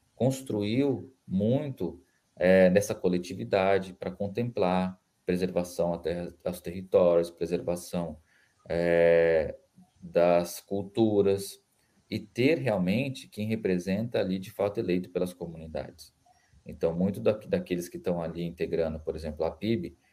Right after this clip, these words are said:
é, fazem parte das suas comunidades de base, que são Conselho do Povo Terena, Arpinsul, Articulação dos Povos Indígenas do Sul,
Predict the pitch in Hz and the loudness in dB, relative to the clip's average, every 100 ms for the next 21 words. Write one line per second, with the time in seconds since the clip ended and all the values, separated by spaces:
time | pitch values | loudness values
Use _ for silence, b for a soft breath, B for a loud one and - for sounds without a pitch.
0 | _ _ - 82 85 82 80 78 73 107 | _ _ 0 4 6 6 4 2 0 -2
1 | 104 123 104 101 110 - 107 - 107 101 | -2 2 0 2 0 -2 -4 -6 0 2
2 | 101 117 117 107 98 85 - _ _ _ | 2 0 4 6 4 0 -12 _ _ _
3 | - 92 - 78 78 82 - 80 82 - | -10 -4 -2 -2 -4 -10 -6 -6 -6 -6
4 | 78 - 110 113 98 95 92 92 _ _ | -6 0 2 4 2 0 -2 -6 _ _
5 | _ 80 82 90 98 - 113 104 82 - | _ -4 -2 -2 -2 -2 0 2 2 0
6 | 87 - 85 - 82 82 80 80 80 80 | -6 -6 -6 0 0 0 -8 -10 -10 -8
7 | 110 - - 104 98 98 | -8 -6 0 0 0 -6